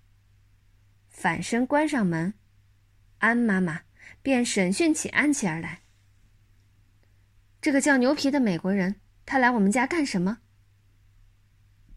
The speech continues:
？”“他给我送来一个蛋糕，他说是他烤的，很好吃的。”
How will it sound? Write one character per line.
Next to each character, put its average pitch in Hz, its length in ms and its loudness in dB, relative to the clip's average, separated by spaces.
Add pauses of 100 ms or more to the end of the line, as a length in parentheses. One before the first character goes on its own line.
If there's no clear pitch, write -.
(240)
？”“他 359 120 -2
给 349 160 0
我 294 200 4
送 339 280 0
来 277 180 2
一 277 100 2
个 311 160 0
蛋 302 240 -2
糕， 311 300 -2 (460)
他 285 120 -4
说 285 200 2
是 294 100 -2
他 311 240 -4
烤 208 240 -4
的， 196 220 -2 (680)
很 294 240 -2
好 302 140 0
吃 330 240 0
的。” 202 220 0